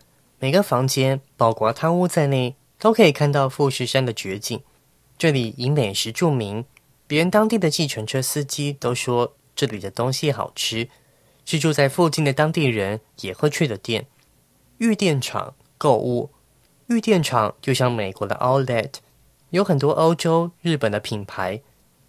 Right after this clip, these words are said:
尤其推荐去玉电厂买户外用品。虽然那些欧洲品牌在台湾也买得到，但是种类较少。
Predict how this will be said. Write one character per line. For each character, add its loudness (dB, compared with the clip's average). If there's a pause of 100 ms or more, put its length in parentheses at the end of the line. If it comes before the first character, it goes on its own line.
(120)
尤 2
其 -2
推 -2
荐 0
去 -2
玉 -2
电 0
厂 0 (140)
买 -6
户 2
外 4
用 -2
品。 -12 (640)
虽 2
然 4
那 4
些 -2
欧 2
洲 2
品 -6
牌 -4
在 -2
台 -2
湾 0
也 0
买 0
得 -10
到， 0 (420)
但 2
是 0
种 -4
类 -2
较 0
少。 -4